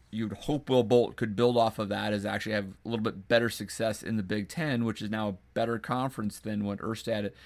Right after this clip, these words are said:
uh, got in twenty twelve. If you could do that, if you could build up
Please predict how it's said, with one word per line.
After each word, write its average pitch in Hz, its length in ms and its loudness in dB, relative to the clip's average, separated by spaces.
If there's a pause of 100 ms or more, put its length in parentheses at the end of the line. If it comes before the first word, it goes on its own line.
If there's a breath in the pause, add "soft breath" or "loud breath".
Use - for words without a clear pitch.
(300 loud breath)
uh, 110 160 -2
got 101 300 0
in 104 100 -2
twenty 107 260 -4
twelve. 107 600 -2 (500 soft breath)
If 127 200 0
you 175 140 2
could 156 340 -2
do 160 200 0
that, 107 260 6
if 101 100 0
you 127 120 0
could 110 320 -6
build 135 200 4
up 123 120 2